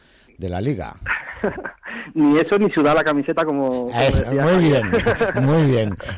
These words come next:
Speaker 1: Andrés, qué simpático me estás cayendo. <laughs>
Speaker 2: Muchas gracias. Bueno, en este caso tienen que tener el graduado en, en educación secundaria
Speaker 1: Ujú.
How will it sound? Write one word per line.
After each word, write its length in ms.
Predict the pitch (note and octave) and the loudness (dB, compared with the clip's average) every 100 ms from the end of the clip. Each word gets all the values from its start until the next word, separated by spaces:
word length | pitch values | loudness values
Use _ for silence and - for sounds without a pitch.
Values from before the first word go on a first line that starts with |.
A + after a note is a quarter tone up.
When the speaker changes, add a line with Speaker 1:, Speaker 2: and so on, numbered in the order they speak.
| - | -4
Speaker 1:
Andrés, 500 | G#2+ A#2 D#3 F#3 A#3+ | -2 0 2 2 2
qué 180 | G3+ E3 | 0 0
simpático 580 | F3+ D#3+ E3 D#3+ C#3+ C#3 | 0 0 -2 -4 -4 -6
me 100 | C3 | -6
estás 220 | - B2 | -6 -6
cayendo. 400 | A#2 F#2+ E2+ F#2 - - - - - - - C4+ | -6 -6 -8 -6 -6 -4 -4 -2 -2 -4 0 0
<laughs> 840 | - B3 - - - - - - | 0 -4 -4 -8 -12 -16 -12 -8
Speaker 2:
Muchas 300 | E3 D#3+ D3+ | -4 2 2
gracias. 340 | D3+ D3 C#3 - - C#3 C3+ - - | 4 2 -2 -4 -8 -4 -4 -4 -2
Bueno, 200 | B2+ E3 | 2 4
en 80 | D#3 | 2
este 180 | - D3+ | 0 0
caso 220 | D#3 E3+ | -2 0
tienen 180 | E3 D3+ | 0 0
que 120 | D#3+ | 0
tener 720 | D3+ D3+ C#3+ C3+ C3 B2+ C#3+ | 0 0 0 0 0 -2 -4
el 160 | D#3+ C#3 | -4 -2
graduado 520 | C#3 C3 C3 C3+ D3 | -2 0 0 0 0
en, 500 | C3 B2+ B2 A#2+ A#2+ - | -2 -6 -10 -14 -20 -14
en 100 | C#3 | -10
educación 380 | C3+ C3+ D3 C3+ | -6 -6 -6 -6
secundaria 520 | D3 D3 E3 F3+ C4+ - _ | -4 -2 0 -2 -4 -10 _
Speaker 1:
Ujú. 400 | G#2+ F2 F2+ C#3+ | -10 -6 -4 -6